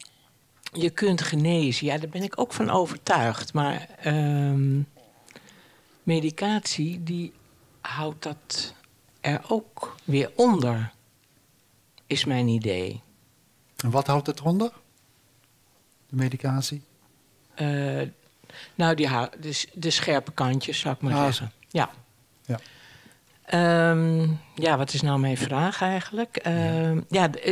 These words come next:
Speaker 1: een brug slaan tussen die twee stemmen, dat is voor, in mijn geval mijn opdracht. Eh,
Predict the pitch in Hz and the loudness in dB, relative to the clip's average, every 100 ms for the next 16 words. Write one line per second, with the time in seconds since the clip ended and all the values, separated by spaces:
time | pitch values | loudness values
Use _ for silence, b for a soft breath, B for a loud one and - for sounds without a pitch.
0 | - - 190 160 196 226 - 180 151 147 | -2 0 0 2 0 0 -2 -2 0 0
1 | - 185 - 147 139 - 139 135 - - | 0 0 0 0 -2 -2 -2 0 -2 0
2 | 220 147 151 170 165 156 143 - 110 - | 2 2 0 -2 -4 -4 -4 -4 -6 -6
3 | - 165 151 139 139 143 - 123 131 123 | -6 -2 0 2 0 -2 -6 -8 -4 -2
4 | 127 - 143 135 135 165 160 - 113 139 | -4 -4 -4 -2 -4 -6 -8 -10 -8 -10
5 | - - - - 139 135 139 | -12 -16 -14 -8 -6 -6 -6